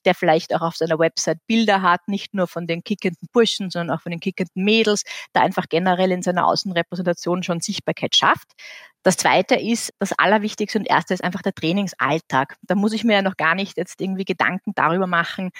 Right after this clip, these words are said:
wie ist das dann in der Liga, wie gehen wir damit um, sondern einfach mal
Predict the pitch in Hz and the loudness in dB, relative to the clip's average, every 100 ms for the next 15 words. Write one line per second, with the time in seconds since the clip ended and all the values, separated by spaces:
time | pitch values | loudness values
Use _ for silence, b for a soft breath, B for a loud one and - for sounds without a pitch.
0 | B - 196 - 180 175 170 160 165 214 | B -4 -2 -2 -4 -2 0 2 2 2
1 | 247 233 214 190 190 185 165 170 165 226 | 2 2 2 -2 -2 -2 -2 -4 -2 0
2 | 226 220 180 180 151 196 190 185 170 | 0 0 -2 0 -2 -2 0 4 4